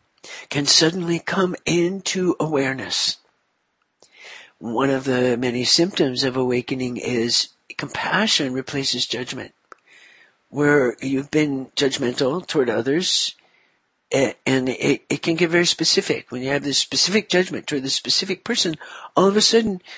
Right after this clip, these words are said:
y-, you, you get their reality and you have compassion for them.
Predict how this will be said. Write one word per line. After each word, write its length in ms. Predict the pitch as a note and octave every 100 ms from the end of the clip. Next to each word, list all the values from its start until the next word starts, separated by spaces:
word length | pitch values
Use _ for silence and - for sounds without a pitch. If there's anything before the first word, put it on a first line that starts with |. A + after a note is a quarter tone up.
| - _ _ _
y-, 80 | - -
you, 260 | - E3 F#3+ -
you 140 | E3+
get 220 | F3+ G#3+ G#3+
their 180 | G#3+
reality 560 | G3 E3 E3+ G#3+ A3 F#3
and 160 | E3+ D#3
you 60 |
have 140 | D#3 -
compassion 600 | E3+ - - A#3 - A#3
for 120 | -
them. 300 | - B1 -